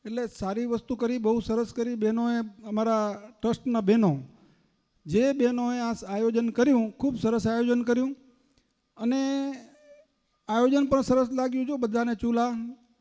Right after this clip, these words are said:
બધાને વ્યવસ્થિત આખું દેખી શકે એટલા માટે આખો કોર્નર કર્યો, સારી રીતે આયોજન થયું. તો,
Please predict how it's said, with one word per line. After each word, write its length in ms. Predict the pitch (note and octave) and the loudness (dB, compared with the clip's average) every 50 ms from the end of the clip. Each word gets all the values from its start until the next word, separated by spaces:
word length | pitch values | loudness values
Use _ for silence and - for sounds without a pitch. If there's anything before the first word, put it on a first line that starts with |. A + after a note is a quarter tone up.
| _ - | _ -12
બધાને 480 | G#3+ G3 G3 F#3+ A3+ A3+ A#3 A#3+ A#3+ A#3 | -8 -8 -6 -4 -2 -2 -2 -2 -4 -4
વ્યવસ્થિત 720 | A3+ G#3+ G#3+ A3 G3+ G#3+ A3+ A#3 A3 A3+ A#3+ A3+ - A3+ | -6 -8 -6 -4 -2 0 0 0 -2 -4 -6 -6 -4 -4
આખું 540 | A3 G#3 G#3+ A#3 A#3 A#3 A3+ A3+ A3 A3+ - _ _ _ _ G3+ G#3+ | -6 -6 -4 -4 -2 -2 -2 -4 -6 -8 -12 _ _ _ _ -8 -4
દેખી 240 | G#3 G#3+ - A#3+ A3 | -4 -4 -2 -2 -4
શકે 260 | F3+ A3 G#3+ A3 A3 | -4 -4 -4 -4 -4
એટલા 220 | A3 G#3+ A3+ A3 | -4 -4 -4 -4
માટે 240 | A3 A3+ A3 G3+ A3 | -4 -4 -4 -6 -6
આખો 360 | G#3+ G#3+ - A3 A3 G#3+ G3+ | -8 -6 -6 -4 -4 -4 -4
કોર્નર 360 | F#3+ - G3+ G3+ G#3+ A3+ A3 | -6 -6 -6 -4 -4 -4 -4
કર્યો, 380 | G#3+ G#3+ A3 A3+ A3+ A#3 A#3 A#3 _ _ _ _ _ _ _ _ _ _ _ | -4 -4 -4 -4 -4 -4 -6 -10 _ _ _ _ _ _ _ _ _ _ _
સારી 360 | - - - E3 G#3 B3 C4+ | -14 -8 -4 -4 -2 -2 -2
રીતે 240 | B3+ B3+ A#3 C4 A#3+ | -2 -4 -4 -4 -2
આયોજન 380 | A3+ A3 A3+ A#3 A3+ A#3+ B3 | -2 -2 -2 -2 -2 -2 -4
થયું. 320 | A#3+ - B3 C#4 D4+ D#4+ D4+ - _ _ _ _ _ _ _ _ _ _ _ _ _ _ _ _ _ _ _ _ _ _ - | -2 -2 -2 -2 -2 -4 -10 -18 _ _ _ _ _ _ _ _ _ _ _ _ _ _ _ _ _ _ _ _ _ _ -4
તો, 320 | - A3+ A3+ A#3+ A#3+ A#3+ | -2 0 0 2 0 -2